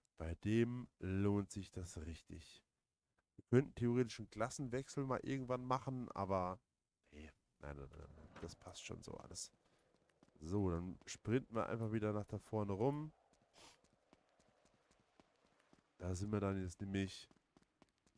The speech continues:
bei unseren Kreaturen, die man da auch gerade eben schon gesehen hat. Ja, hier, aber auch hier. Vorne sieht man den, den Steingolem und die sind quasi um dieses,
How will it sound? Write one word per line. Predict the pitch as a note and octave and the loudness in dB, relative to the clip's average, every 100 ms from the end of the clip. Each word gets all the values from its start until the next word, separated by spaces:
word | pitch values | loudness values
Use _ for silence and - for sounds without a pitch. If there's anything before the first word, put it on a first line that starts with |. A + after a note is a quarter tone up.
| _ | _
bei | F2+ G2 - | -2 0 0
unseren | A2 G2+ F#2 G2 F#2 | -4 -4 -2 -4 -4
Kreaturen, | - G#2+ G#2 G2 - A#2 B2+ C3 C3 | -4 0 2 0 2 6 6 4 -2
die | G#2+ | -6
man | G2+ G2+ | -2 0
da | F#2+ - | 0 -2
auch | G#2 - | -4 -6
gerade | - G2 F#2+ | -4 -2 -2
eben | G2 F#2+ | -4 -6
schon | - F#2+ | -6 -4
gesehen | F#2 E2+ F2+ A2+ B2+ C3+ | -4 -2 -2 -2 -2 -4
hat. | D3 - - - _ _ _ _ _ _ _ _ _ _ _ - | -4 -8 -16 -18 _ _ _ _ _ _ _ _ _ _ _ -8
Ja, | F#2 G#2 A#2+ B2+ G#2 | -4 -2 -2 -4 -4
hier, | G2 A#2+ C3+ D3+ D#3+ E3+ - _ _ _ _ - _ - | -6 -4 -2 -2 -4 -6 -10 _ _ _ _ -20 _ -10
aber | F#2+ G#2+ A2 - - | -6 -4 -2 -4 -6
auch | F#2 G2 G2+ G2+ - - _ _ _ _ | -4 -2 -2 -4 -12 -20 _ _ _ _
hier. | G2 C#2+ - _ _ _ _ _ _ _ _ | 0 0 -6 _ _ _ _ _ _ _ _
Vorne | G2 F#2 F2+ | -2 0 0
sieht | F#2 - | -2 -2
man | F2+ E2+ E2+ - _ _ _ _ _ _ - | -2 -2 -4 -12 _ _ _ _ _ _ 2
den, | G2 F#2 F#2 F#2 F2+ | 4 4 0 -2 -2
den | G2 G2 F#2+ F#2 | -2 0 -4 -6
Steingolem | - A#2 C3 C3+ - B2+ B2+ B2+ B2+ C3 | -2 4 4 4 4 8 10 10 8 6
und | G#2+ G2+ | 2 2
die | |
sind | G2 G#2+ | 0 -2
quasi | - A2 G#2+ G2 | 0 4 4 2
um | - B2 A#2+ | 0 0 0
dieses, | G#2+ A2+ G2 G#2 F#3+ - | 2 4 4 2 0 -4